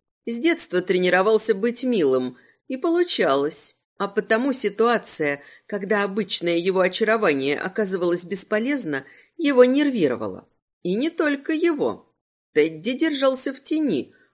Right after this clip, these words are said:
Он сам был тенью, безвестный, бесправный, опасный. Чутьё подсказывало зверю, что именно от Тедди стоит ждать неприятностей. А Мейнфорд же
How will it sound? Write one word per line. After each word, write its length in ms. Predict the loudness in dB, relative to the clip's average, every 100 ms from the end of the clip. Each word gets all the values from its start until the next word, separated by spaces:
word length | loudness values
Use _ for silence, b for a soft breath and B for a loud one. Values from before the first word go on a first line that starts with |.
| b
Он 220 | -2 0
сам 340 | 0 0 0
был 240 | 0 0 0
тенью, 680 | 0 0 0 -4 -6 -10 _ _
безвестный, 960 | -6 -4 0 2 2 0 -8 -8 -10 _ -6
бесправный, 920 | -4 -2 0 0 0 -4 -8 -8 -12 _ _ _
опасный. 880 | -10 -6 -2 -2 -2 -6 -8 -12 -14 _ _ _ _ _ _ _ _ _
Чутьё 400 | -6 -4 6 6
подсказывало 800 | 6 2 0 2 2 2 0 0
зверю, 480 | 0 -2 0 0 0 B B
что 200 | 2 4
именно 520 | 6 4 2 2 0
от 220 | -2 -6 -8 _ 2
Тедди 480 | 4 4 -2 -4
стоит 440 | -2 4 6 6 4
ждать 340 | 2 2 2
неприятностей. 1120 | -2 -2 -2 -2 -4 -4 -14 -14 -14 -14 -16 _ _ -6
А 140 | -4
Мейнфорд 600 | 0 0 -2 -2 -4 -4
же 240 | -6 -8